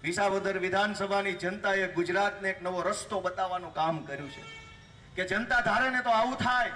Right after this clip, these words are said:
આખી ભાજપની સરકારને ઉતરી ગયેલી, મુખ્યમંત્રી ન્યા, ગૃહમંત્રી ન્યા, પાટીલ ન્યા, કૃષિ મંત્રી ન્યા, પાણી પુરવઠા મંત્રી ન્યા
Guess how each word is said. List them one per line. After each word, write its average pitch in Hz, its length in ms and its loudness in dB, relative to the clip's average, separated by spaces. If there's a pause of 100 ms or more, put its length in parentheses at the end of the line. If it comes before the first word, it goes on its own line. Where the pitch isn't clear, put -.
(680)
આખી 254 600 2
ભાજપની 233 680 0
સરકારને 277 600 2
ઉતરી 240 340 0
ગયેલી, 214 280 0
મુખ્યમંત્રી 233 840 -4
ન્યા, 220 500 2 (580)
ગૃહમંત્રી 254 680 2
ન્યા, 240 560 2 (360)
પાટીલ 285 520 2
ન્યા, 269 420 4 (580)
કૃષિ 320 360 2
મંત્રી 294 420 2
ન્યા, 262 580 4
પાણી 285 320 2
પુરવઠા 285 500 0
મંત્રી 269 360 0
ન્યા 254 480 2